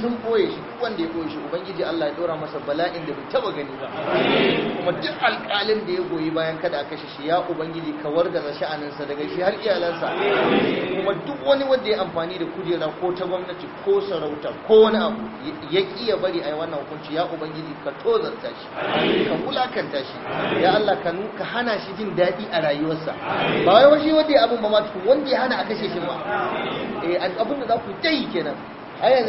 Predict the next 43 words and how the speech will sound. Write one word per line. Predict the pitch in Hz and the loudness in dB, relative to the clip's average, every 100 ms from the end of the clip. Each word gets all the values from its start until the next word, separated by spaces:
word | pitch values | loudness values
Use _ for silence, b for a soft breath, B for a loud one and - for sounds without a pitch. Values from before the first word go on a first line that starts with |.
| 233 | 4
yana | 240 | 4
nan | 214 | 4
yana | 226 214 | 4 2
ɓoye | - 185 | 2 2
a | 180 | 2
hannun | 160 156 151 | 0 -4 -4
wasu | 147 156 | -4 -2
ai. | 143 143 - - - - - - - - - - - - | -2 -2 -10 -14 -14 -14 -14 -14 -14 -14 -12 -12 -12 -4
Ko | 180 | 0
ma | 202 202 | 4 4
an | 202 | 2
buɗa | 214 202 | 0 2
masa | 185 190 180 | 2 0 -2
kofa | 180 175 | -2 -2
ma | 160 156 | 0 2
ya | 160 | 0
tafi. | 160 131 - - - - - - - - - - - - - - - - - | -2 -6 -12 -14 -14 -16 -16 -16 -16 -16 -16 -16 -16 -16 -14 -14 -14 -10 -2
Abin | 185 - 339 | 2 4 6
da | 294 | 6
bai | 247 | 6
zai | 226 | 4
faru | 208 185 | 4 2
a | 180 | 2
garin | 165 156 | 0 -6
nan | 151 | -8
ba. | - - - - - - - - - - - | -8 -12 -14 -14 -12 -12 -12 -14 -14 -14 -10
Muna | 202 202 | 0 2
nan | 196 | 4
mu | 196 208 | 2 0
muna | 214 190 | 2 2
ta | 185 | 0
ihun | 185 175 170 | -4 -2 0
wa'azi, | 170 156 160 | 0 0 -2
wataƙila | - 202 208 190 | -4 -4 -4 -4
yanzu | 170 180 | -2 -2
haka | 190 196 | -2 0
yana | 185 180 - | -2 -2 -2
can | 190 | -2
wajen | 190 196 196 | 0 -2 0
Kamaru | 180 147 147 | -2 -2 -4
ma. | 151 151 - - | -6 -8 -10 -6
Allahu | 165 175 175 | -2 2 2
a'lam. | 160 147 147 | 0 -2 -4